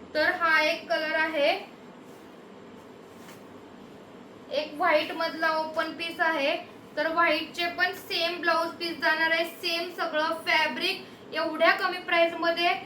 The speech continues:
कुठंही मिळणं, एवढं चांगलं फॅब्रिक ना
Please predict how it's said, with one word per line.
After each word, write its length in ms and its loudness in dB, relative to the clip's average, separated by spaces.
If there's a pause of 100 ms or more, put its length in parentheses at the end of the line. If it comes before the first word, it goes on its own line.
(320)
कुठंही 480 -2
मिळणं, 360 0
एवढं 460 2
चांगलं 360 4
फॅब्रिक 520 0
ना 180 2